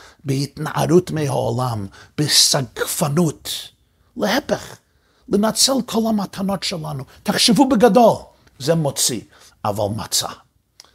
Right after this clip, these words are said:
תעשה את זה בענווה, בפשיטות.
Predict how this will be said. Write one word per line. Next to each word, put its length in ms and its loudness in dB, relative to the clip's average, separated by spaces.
תעשה 340 0
את 80 -4
זה 120 -2
בענווה, 680 -6
בפשיטות. 800 -8